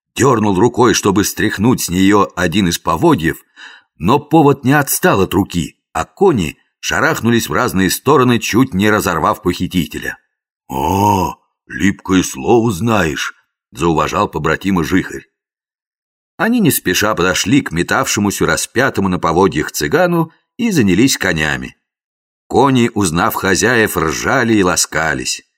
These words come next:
Мара только сверкал огромными чёрными глазищами и белыми зубами, да шипел,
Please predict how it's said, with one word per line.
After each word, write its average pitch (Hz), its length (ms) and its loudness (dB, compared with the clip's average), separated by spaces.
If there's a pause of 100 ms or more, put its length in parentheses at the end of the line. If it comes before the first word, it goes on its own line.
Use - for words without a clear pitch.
(420)
Мара 87 400 -2
только 90 340 -2
сверкал 87 520 -2
огромными 87 540 0
чёрными 85 480 -2
глазищами 87 840 0 (300)
и 92 80 -2
белыми 95 440 2
зубами, 98 520 2
да 90 180 2
шипел, 95 640 0